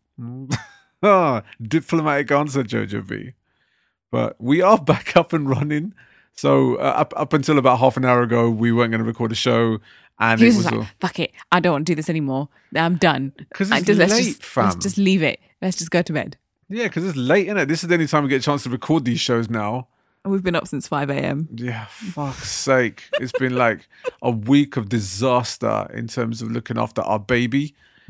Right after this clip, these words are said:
Speaker 1: 'cause he's not feeling very well. So he wakes up through the night and then
Speaker 2: Actually, like, that happened the first few days. And then after that, he was so tired and exhausted that he just slept all night long. And we actually managed to get a few days of sleep, which is
Speaker 1: Yeah.
Speaker 2: quite nice.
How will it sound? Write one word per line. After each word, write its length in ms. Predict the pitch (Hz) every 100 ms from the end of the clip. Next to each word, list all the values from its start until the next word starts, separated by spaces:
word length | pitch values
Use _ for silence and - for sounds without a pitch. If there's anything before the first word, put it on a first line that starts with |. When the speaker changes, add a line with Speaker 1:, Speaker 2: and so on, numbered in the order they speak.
| -
Speaker 1:
'cause 220 | - 117 95
he's 260 | 113 110 - -
not 220 | 120 101
feeling 280 | - 123 120
very 220 | 117 120
well. 320 | 117 127 135
So 160 | 131 117
he 60 |
wakes 260 | 110 117 -
up 120 | 107
through 100 | 120
the 60 | 110 110
night 380 | 123 123 117 -
and 120 | 104
then 260 | 107 107 104 _ _ -
Speaker 2:
Actually, 400 | 269 233 220 180
like, 220 | 208 -
that 80 | 208
happened 300 | 262 277 339
the 60 | 277
first 260 | 226 214 -
few 100 | 185
days. 220 | 190 180 -
And 180 | 196
then 180 | 196 196
after 260 | - 202 202
that, 320 | 208 170 -
he 180 | 165 196
was 140 | 190
so 460 | - 220 208 208 196
tired 440 | 202 233 214 180
and 160 | 156 151
exhausted 640 | 165 180 180 - 123 120 - - - _
that 120 | 139 170
he 60 |
just 240 | 175 180 -
slept 300 | 185 - -
all 300 | 180 185 190
night 240 | 180 160
long. 260 | 170 151 151 -
And 260 | 165 156 170
we 220 | 180 175 -
actually 340 | 196 196 - 175
managed 280 | 156 156 -
to 40 |
get 120 | 165
a 40 | 170
few 140 | 180
days 180 | 160 151
of 80 | 151
sleep, 400 | 226 233 - -
which 200 | 120 113
is 160 | 110 107
Speaker 1:
Yeah. 40 |
Speaker 2:
quite 180 | 110 143
nice. 380 | - 175 180